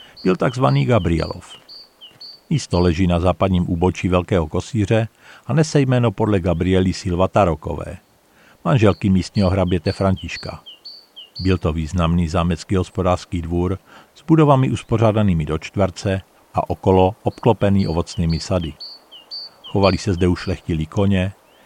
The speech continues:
krávy, kozy, drůbež, prostě všechno, co v té době bylo potřeba. Po kolektivizaci zemědělství v padesátých letech jsou budovy opuštěné, řízeně rozebírané a postupně mizí z povrchu zemského.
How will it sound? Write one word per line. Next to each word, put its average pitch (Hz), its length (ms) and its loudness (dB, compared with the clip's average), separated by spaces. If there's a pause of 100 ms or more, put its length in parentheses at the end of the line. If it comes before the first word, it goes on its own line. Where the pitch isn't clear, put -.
(120)
krávy, 117 520 2 (160)
kozy, 90 440 0 (180)
drůbež, 87 580 0 (300)
prostě - 320 -2
všechno, 92 500 -2 (200)
co - 140 -6
v - 60 -10
té 82 160 0
době 82 240 0
bylo 82 200 0
potřeba. 80 540 -6 (920)
Po 113 80 2
kolektivizaci 87 800 -2
zemědělství 87 920 -2 (240)
v - 20 -20
padesátých 104 640 0
letech 85 400 -8 (420)
jsou - 180 0
budovy 92 440 2
opuštěné, 104 760 -2 (540)
řízeně 87 480 2
rozebírané 95 840 2 (300)
a - 40 -10
postupně 156 500 0
mizí 104 280 2
z - 40 -18
povrchu 101 400 -2
zemského. 87 640 -4